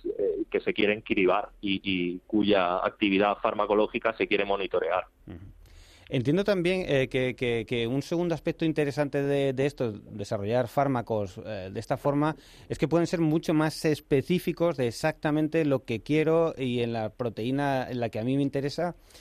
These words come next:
Speaker 2: y de esta forma, eh, se producen menos efectos secundarios, menos toxicidad, ¿no? En el caso de que se acierte,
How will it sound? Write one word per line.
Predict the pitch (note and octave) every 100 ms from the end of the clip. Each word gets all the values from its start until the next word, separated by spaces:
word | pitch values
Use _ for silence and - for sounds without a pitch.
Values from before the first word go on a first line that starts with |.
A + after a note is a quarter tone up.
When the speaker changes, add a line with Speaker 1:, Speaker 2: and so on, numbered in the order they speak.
| -
Speaker 2:
y | C3+
de | B2+
esta | B2+ D3
forma, | D3+ D3 E3 E3+ D3+
eh, | B2+ B2 A#2+ A#2 A#2
se | -
producen | A2+ B2 A#2+ D3 C#3+ - -
menos | - C#3 C#3+
efectos | C#3+ D3+ - C#3+
secundarios, | - C3 B2+ C#3+ E3 A2 E2+
menos | A2 A#2+ C3+ C3+ -
toxicidad, | C#3 - C3+ C3 C3 D3
¿no? | A#2
En | B2
el | A2
caso | B2+ -
de | C#3+
que | C3+
se | C#3+ C#3+
acierte, | D#3 D#3 E3+